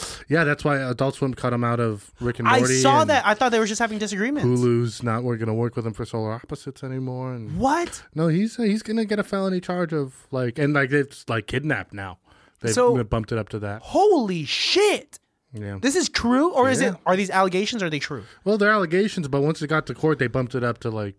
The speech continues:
Speaker 1: you know,
Speaker 2: Holy
Speaker 1: some serious
Speaker 2: crap.
Speaker 1: felony charges that he's looking at.
Speaker 2: Dude, that sucks. Like, so his Rick and Morty,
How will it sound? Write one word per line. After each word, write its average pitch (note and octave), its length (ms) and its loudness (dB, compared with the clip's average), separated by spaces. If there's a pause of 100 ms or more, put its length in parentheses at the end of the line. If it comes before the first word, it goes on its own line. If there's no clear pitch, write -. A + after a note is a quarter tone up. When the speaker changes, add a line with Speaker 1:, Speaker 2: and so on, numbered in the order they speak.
Speaker 1:
you A#2 100 -8
know, F#2 140 -12 (460)
Speaker 2:
Holy C#4 300 2
Speaker 1:
some - 0 -
serious D3+ 760 0
Speaker 2:
crap. - 420 -20
Speaker 1:
felony B2+ 360 0
charges A2+ 600 -2 (380)
that B2+ 140 2
he's F#3+ 160 0
looking G3 300 -2
at. G#2+ 160 -10 (1200)
Speaker 2:
Dude, F3+ 380 -2
that F3+ 200 0
sucks. - 680 0 (460)
Like, E3+ 220 2 (600)
so - 180 0
his F#3 340 0 (360)
Rick G3 180 0
and F#3+ 140 -2
Morty, D3+ 600 -2